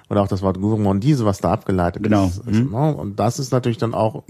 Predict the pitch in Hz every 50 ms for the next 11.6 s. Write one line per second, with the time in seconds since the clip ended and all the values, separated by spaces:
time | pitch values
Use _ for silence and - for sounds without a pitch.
0 | - _ - - - - 180 196 156 127 117 110 - 127 135 127 107 107 101 -
1 | 87 85 87 85 82 90 85 - 87 90 101 92 98 98 98 90 90 85 - 101
2 | 95 95 - _ _ _ _ _ _ - - 95 - - - 87 95 107 110 -
3 | - - 73 - - - 92 - - - - - - - - - - - - 107
4 | 113 123 127 127 127 - - - - - 117 117 123 127 127 - 131 123 120 117
5 | 151 165 165 - 165 147 139 131 - 110 120 127 127 123 120 113 107 - - 113
6 | 107 110 107 - 117 117 - 107 104 101 101 98 - - 104 95 92 95 92 98
7 | 104 110 107 - 95 98 117 - - - - - - 151 180 - - 127 131 -
8 | - 139 123 98 80 80 95 95 92 92 92 92 98 - 104 104 117 110 135 139
9 | - 147 135 131 117 107 117 117 117 113 113 127 135 131 113 123 117 117 120 113
10 | - - 131 120 - - - 113 113 113 - - 98 101 113 113 107 101 92 101
11 | 104 104 101 95 - 147 160 175 165 117 90 95